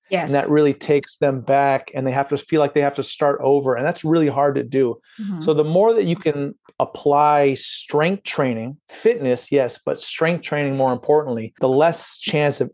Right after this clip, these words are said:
Speaker 2: injury you'll have and the more you can enjoy what you're doing.
Speaker 1: Yes, that's so true. But before we go to the next myth, at what age do you recommend children to start with strength training?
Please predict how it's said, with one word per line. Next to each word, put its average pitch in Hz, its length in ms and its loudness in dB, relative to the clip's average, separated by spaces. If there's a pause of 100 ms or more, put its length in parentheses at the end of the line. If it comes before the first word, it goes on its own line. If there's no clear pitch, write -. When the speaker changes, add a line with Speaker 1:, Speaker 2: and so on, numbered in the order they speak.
Speaker 2:
injury 156 420 2
you'll 120 160 2
have 113 380 0 (320)
and 135 100 -4
the 131 60 0
more 135 200 2
you 131 100 -2
can 131 160 -6
enjoy 131 360 2
what 135 140 2
you're 131 100 0
doing. 156 320 -2 (480)
Speaker 1:
Yes, 185 300 0
that's 196 200 0
so 208 140 0
true. 196 240 -2 (300)
But - 160 0 (100)
before 247 260 2
we 240 120 4
go 220 160 2
to 226 160 -4
the 202 80 2
next 208 340 -4
myth, 180 260 -2
at 202 120 -2
what 269 340 0
age 226 540 0 (340)
do 233 80 0
you 233 240 0
recommend 196 680 -2
children 180 480 -4
to 165 160 -12
start - 640 -4
with 156 160 -8
strength - 420 -10
training? - 380 -12